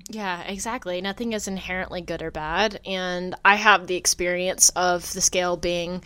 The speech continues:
a tool that I use to control and harm myself. Like, it w-,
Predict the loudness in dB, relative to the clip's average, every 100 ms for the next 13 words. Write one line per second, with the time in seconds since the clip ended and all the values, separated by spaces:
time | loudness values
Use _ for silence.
0 | -12 -14 0 2 4 8 8 8 6 4
1 | 4 4 2 6 6 6 2 0 0 0
2 | 0 -2 -4 -2 2 4 4 2 6 6
3 | 6 4 0 -2 -6 -10 -4 -4 -2 -2
4 | 0 -2